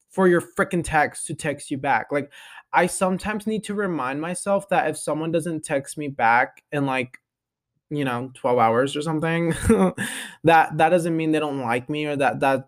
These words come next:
that doesn't mean that I'm not enough or that I did something wrong. That just means that I'm not the center of the universe, <laughs> and I, not everything is about me. And, you know, there's, like, people have lives to live. So I like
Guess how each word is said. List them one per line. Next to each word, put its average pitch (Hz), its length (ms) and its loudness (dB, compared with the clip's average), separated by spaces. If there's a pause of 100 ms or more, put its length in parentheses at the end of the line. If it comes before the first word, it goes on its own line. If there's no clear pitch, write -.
that 139 160 4
doesn't 139 260 -2
mean 135 160 -2
that 131 160 -2
I'm 127 180 -2
not 123 240 -6
enough 131 380 -4
or 135 140 -2
that 131 180 4
I 127 120 4
did 127 260 0
something 131 420 -6
wrong. 117 380 -2 (340)
That 160 240 4
just 190 220 0
means 156 320 0
that 139 300 6 (220)
I'm 151 200 2
not 143 180 0
the 151 80 -4
center 127 300 -4
of 120 100 -4
the 123 80 -2
universe, 127 640 0 (280)
<laughs> - 220 -2 (640)
and 160 320 6
I, 147 200 6 (300)
not 170 240 6
everything 156 460 2
is 143 160 -2
about 117 280 2
me. 156 360 -6
And, 143 240 -6
you 180 80 -2
know, 127 160 -2
there's, 147 280 -4 (240)
like, 156 280 0
people 156 220 0
have 143 200 2
lives 123 460 2
to 143 180 -2
live. 120 340 -2 (380)
So 175 520 2 (460)
I 160 120 6
like 214 280 4